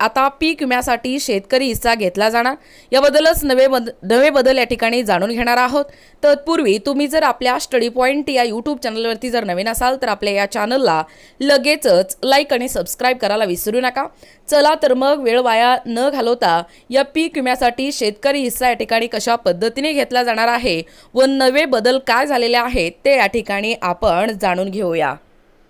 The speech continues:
बघा, या ठिकाणी तुम्ही टायटल पाहू शकता. टायटल काय आहे बघा, मोठी बातमी, सुधारित पीक विमा योजनेचा शासन निर्णय जारी. आता पीक विम्यासाठी शेतकरी हिस्सा घेतला जाणार,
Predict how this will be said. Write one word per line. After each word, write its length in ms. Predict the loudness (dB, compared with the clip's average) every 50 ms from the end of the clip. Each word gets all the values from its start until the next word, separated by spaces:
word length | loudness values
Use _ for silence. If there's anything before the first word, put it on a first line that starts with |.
| _ -20 _ _ -4
बघा, 180 | -2 0 2 2
या 80 | 2
ठिकाणी 300 | 0 0 0 0 0 0
तुम्ही 240 | 0 -2 -2 -2 0
टायटल 300 | 0 0 0 2 0 0
पाहू 260 | 2 2 2 0 0
शकता. 360 | -2 -4 -6 -4 -2 0 0 0
टायटल 360 | 0 -2 -2 0 0 0 0
काय 280 | 2 2 2 2 2
आहे 260 | 2 2 0 -2 -2 -2
बघा, 220 | -2 0 -2 -2 -4 -6 _ _ _ _ _ 0
मोठी 360 | 2 2 2 2 0 -2 0
बातमी, 440 | 2 0 0 0 -2 -4 -6 -6 -8 _ _
सुधारित 540 | -10 -6 -4 0 2 2 2 0 -2 -4 -4 -6 -6 -4
पीक 280 | -4 -4 -4 -2 -2
विमा 320 | -2 -2 0 0 0 0 2
योजनेचा 640 | 2 0 0 0 -2 -2 -2 -2 -2 -2 -2 -2 -2
शासन 380 | -2 0 0 0 0 0 0 0
निर्णय 340 | 0 0 0 0 0 0 -2
जारी. 400 | 0 0 0 0 0 -2 -4 -6 -12 _ _ _ -4 -2
आता 260 | 0 2 2 2 0
पीक 380 | 0 0 0 0 0 0 -2
विम्यासाठी 680 | -2 -2 0 2 2 0 0 0 -2 -2 -2 -2 -4 -4
शेतकरी 480 | -2 0 0 0 0 0 0 0 2 0
हिस्सा 300 | -2 -2 -2 -2 -2 0
घेतला 360 | 0 -2 -4 -2 0 0 0
जाणार, 280 | 0 0 -2 -2 -4